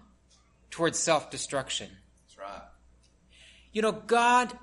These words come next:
Speaker 1: won't force his will on anyone. But in every age, he has a,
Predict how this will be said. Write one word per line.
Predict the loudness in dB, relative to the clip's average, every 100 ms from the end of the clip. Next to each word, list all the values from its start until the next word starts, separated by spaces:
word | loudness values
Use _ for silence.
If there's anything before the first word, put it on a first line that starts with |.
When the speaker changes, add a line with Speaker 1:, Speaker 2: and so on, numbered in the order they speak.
| -18
Speaker 1:
won't | -8 -6 -6
force | -8 -4 -2 -2 -6
his | -10 -12
will | -4 -2 -2 -2 -8
on | -10
anyone. | -10 -12 -14 -20 -20 _ _ _ _ -20 -20 0
But | 4
in | 6
every | 4 4 4
age, | 4 2 -2
he | -2
has | 2 2
a, | 0